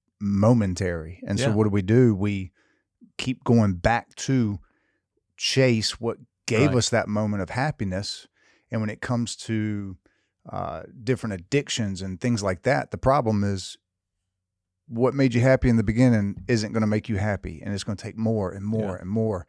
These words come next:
Speaker 1: But you see that manifesting itself throughout culture in all different areas.
Speaker 2: Yeah.
Speaker 1: So,
Speaker 2: Yeah,
Speaker 1: yeah.
Speaker 2: it's circumstantial. And, and our circumstances, we wanna create a happy environment for ourselves.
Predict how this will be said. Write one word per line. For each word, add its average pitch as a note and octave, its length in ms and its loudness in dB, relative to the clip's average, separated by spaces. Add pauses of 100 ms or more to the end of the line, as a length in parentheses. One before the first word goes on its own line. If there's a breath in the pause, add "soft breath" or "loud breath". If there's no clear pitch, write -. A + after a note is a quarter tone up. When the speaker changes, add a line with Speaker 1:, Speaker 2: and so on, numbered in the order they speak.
(400 soft breath)
Speaker 1:
But B2+ 360 -10
you A#2+ 80 -8
see D3 220 -4
that A#2 260 -4
manifesting A2+ 600 -4
itself G#2 680 -6
throughout G#2+ 400 0
culture G2 480 -4
in F2+ 220 -8 (360)
all C3+ 280 4
different F#2+ 400 -8
areas. F2+ 500 -10
Speaker 2:
Yeah. - 40 -18 (340)
Speaker 1:
So, G2+ 360 -14 (100)
Speaker 2:
Yeah, C3+ 120 6
Speaker 1:
yeah. A2+ 60 6
Speaker 2:
it's G#2 100 -2
circumstantial. A#2 840 0 (100)
And, G#2 340 -2
and G2+ 320 -6
our G2+ 120 -2
circumstances, G#2+ 800 -2
we A2 160 0
wanna G2+ 280 -2 (160)
create A2+ 540 0
a G2+ 140 -4
happy A2 400 -2
environment G2+ 580 0
for F#2 200 0
ourselves. - 640 -6